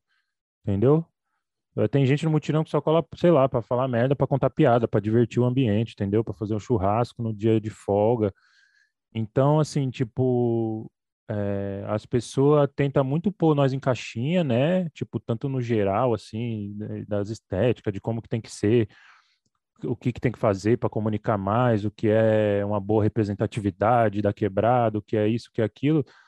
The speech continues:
mas também de como se nós não soubesse ser peça, né? Então, essa fita de trampar pros outros é isso, mano. Tipo, é entender que eu sou tijolo também dentro dessa, desse bagulho sendo construído, que eu sou um, um, que eu sou um, um braço ali pra, pra aquilo, né?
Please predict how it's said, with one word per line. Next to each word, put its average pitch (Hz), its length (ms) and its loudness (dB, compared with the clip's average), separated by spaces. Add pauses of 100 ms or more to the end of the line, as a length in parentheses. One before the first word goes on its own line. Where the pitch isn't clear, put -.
(340)
mas 117 220 0
também 139 380 2
de 139 100 -2
como 143 220 -2
se - 100 -12
nós 143 160 2
não 143 60 -4
soubesse 139 360 0
ser 170 120 -2
peça, 113 420 -2
né? 110 120 0
Então, 117 200 -2
essa 120 200 -2
fita 127 260 -2
de 113 220 -4
trampar 110 440 0 (240)
pros 101 300 -4
outros 131 320 2
é 180 400 2
isso, 196 300 -4
mano. 127 220 -2
Tipo, - 220 -4
é 117 80 2
entender 127 340 -2
que - 60 0
eu 135 40 -2
sou 143 120 -2
tijolo 147 420 2
também 120 340 -2
dentro 113 200 -4
dessa, 107 340 -2 (460)
desse 113 160 -4
bagulho 117 280 4
sendo 117 200 -2
construído, 120 680 2
que - 80 -2
eu 123 60 4
sou 156 500 4
um, 127 220 -10
um, 123 160 -14 (200)
que - 80 -4
eu 113 40 -2
sou 143 200 0
um, 123 460 -6
um 113 60 -6
braço 113 420 2
ali 107 160 2
pra, 107 360 0 (480)
pra 117 120 2
aquilo, 104 440 -2
né? 120 240 0